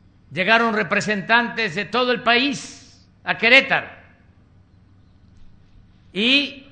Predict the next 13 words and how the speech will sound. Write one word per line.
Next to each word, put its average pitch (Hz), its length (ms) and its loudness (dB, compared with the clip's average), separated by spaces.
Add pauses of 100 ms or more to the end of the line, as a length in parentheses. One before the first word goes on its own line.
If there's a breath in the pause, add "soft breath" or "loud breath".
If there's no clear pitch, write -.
(640)
discutieron 214 880 -4
cómo 254 1000 0
tenía 214 380 -2
que 202 160 -4
ser 208 520 0 (1300)
la 175 140 2
nueva 214 800 2 (460)
Constitución, 208 920 2 (1500)
porque 175 280 -4
la 180 160 -2
que 170 80 -6
estaba 202 480 4
vigente 202 1080 -4